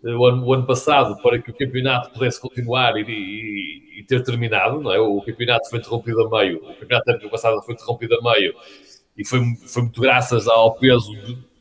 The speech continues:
que, aliás, esta fotografia até, até é dessa, é dessa altura, é do ano passado, em que o, em que o, os presidentes do, do, do Porto, Benfica e Sporting, o presidente da Liga, o presidente da Federação,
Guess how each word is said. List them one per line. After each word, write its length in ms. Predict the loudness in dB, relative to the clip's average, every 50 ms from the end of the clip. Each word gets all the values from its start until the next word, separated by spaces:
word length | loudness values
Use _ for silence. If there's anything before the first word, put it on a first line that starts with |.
| _ _ _
que, 80 | -8 -6
aliás, 480 | -4 -2 -2 0 0 0 0 0 0
esta 220 | 0 -2 -2 -2 -6
fotografia 500 | -6 -4 -6 -6 -4 -4 -2 0 2 2
até, 320 | 4 4 2 4 2 2
até 360 | 0 2 2 2 2 2 0
é 20 | 0
dessa, 280 | -2 -4 -4 -4 -4
é 40 | -4
dessa 220 | -4 -4 -2 -2 -2
altura, 400 | -2 -2 -2 -2 0 0 0 0
é 260 | 0 0 -2 -2 -2
do 80 | -4
ano 120 | -4 -4 -2
passado, 520 | -4 -4 0 0 2 2 2 2 0 -4 -6 -12 -20 -20 -20 _ _ _ _ -6
em 120 | -6 -4
que 120 | -4 -4 -4
o, 240 | -2 0 2 2 2
em 120 | 0 -2
que 200 | -2 -2 -2 -2 0
o, 380 | 0 -2 -4 -4 -6 -8 -8
os 100 | -10 -10
presidentes 680 | -10 -10 -8 -4 -4 -2 -2 -2 -2 -2 -4 -6 -10
do, 240 | -10 -6 -6 -4 -4
do, 240 | -4 -4 -4 -4 -4
do 80 | -4 -8
Porto, 360 | -4 _ 4 4 4 2 0
Benfica 300 | -4 -6 -6 -4 0 0
e 40 | 0
Sporting, 520 | 0 0 0 2 4 4 4 2 0 -2
o 60 | -4 -2
presidente 200 | -4 -4 -2 0
da 60 | 0
Liga, 300 | 2 4 2 2 2 0
o 60 | -2
presidente 380 | -4 -4 -6 -6 -6 -4 -2 0
da 120 | 0 0
Federação, 540 | 0 -2 -6 -4 -4 0 2 2 2 2